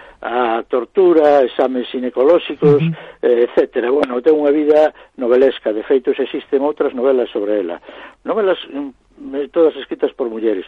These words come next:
Speaker 1: É dicir, hai unha razón novelesca, literaria, hai unha materia aí de interese de como un ser humano se enfrenta ás desgracias a través do traballo, neste caso, ela, no? E hai tamén, eh, pues, eh, nese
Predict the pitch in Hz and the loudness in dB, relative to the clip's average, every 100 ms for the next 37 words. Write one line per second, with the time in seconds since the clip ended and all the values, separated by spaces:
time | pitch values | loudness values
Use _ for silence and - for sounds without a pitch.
0 | - - - _ 147 147 - 139 120 123 | -14 -20 -20 _ 0 2 2 0 0 0
1 | 143 139 143 143 175 180 190 135 127 113 | 0 0 -2 0 2 2 -2 -10 -4 -2
2 | 117 160 - 147 123 95 120 147 143 131 | 2 0 0 0 0 0 2 4 4 4
3 | 123 120 120 123 147 147 147 147 190 151 | 2 0 -6 0 2 4 4 4 2 0
4 | 110 113 127 139 - 117 110 123 117 120 | 0 0 2 2 -2 -4 -4 -4 -4 -6
5 | 131 127 156 175 185 - 104 123 123 139 | -4 -2 -2 -2 -4 -6 -4 -2 -2 -2
6 | 139 - - - 120 107 127 135 156 - | -4 -10 -20 -8 -6 -2 -2 2 2 2
7 | 156 - - - - - 196 190 208 208 | -2 -2 -20 -14 -8 -2 -2 0 -2 0
8 | 143 160 135 127 135 151 147 139 156 - | 2 4 4 0 -2 -4 -4 0 -2 -2
9 | 170 156 - - _ - 117 92 113 175 | -6 -6 -12 -20 _ -2 -2 -2 -6 -8
10 | - 143 180 208 156 143 151 185 135 123 | -8 0 2 2 0 0 -2 -2 -4 -4
11 | 104 - - - - - 95 101 123 - | -6 -12 -10 -10 -8 -8 -8 -8 -12 -10